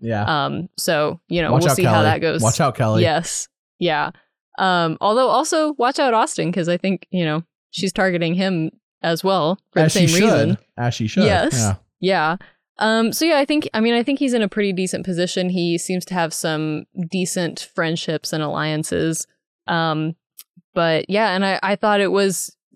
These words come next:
Speaker 2: cool that, you know, he, I mean, he was able to not vote like he had. I mean, it was, it was pretty obvious. It was, like, a landslide vote against Caleb, but it was good that he knew where the votes were going and felt confident in not voting, and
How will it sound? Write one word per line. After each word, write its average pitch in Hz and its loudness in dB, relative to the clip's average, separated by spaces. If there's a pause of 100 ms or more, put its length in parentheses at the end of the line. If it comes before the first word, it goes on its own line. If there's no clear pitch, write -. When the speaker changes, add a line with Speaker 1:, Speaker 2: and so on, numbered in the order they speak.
(320)
Speaker 2:
cool 220 2
that, 190 4
you 190 0
know, 175 2
he, 170 -4 (140)
I 180 -2
mean, 180 -2
he 185 -2
was 175 0 (140)
able 170 -2
to 180 -4
not 160 -2
vote 165 0
like 165 -2
he 160 -4
had. 151 -4
I 170 -6
mean, 175 0
it 196 2
was, - -4 (380)
it 175 0
was 170 -2
pretty 214 0
obvious. 156 0
It 180 2
was, 165 0
like, 156 0
a 151 -2
landslide 156 -2
vote 160 -2 (140)
against 156 -6
Caleb, 160 0 (160)
but 175 0 (320)
it 180 0
was - -2 (320)
good 175 0
that 170 0
he 170 -2
knew 160 0
where 151 0
the 147 -10
votes 151 -2
were 160 -2
going 147 -2
and 151 -4
felt - -2
confident 156 -4
in 151 -4 (140)
not 214 0
voting, 170 0
and 151 -4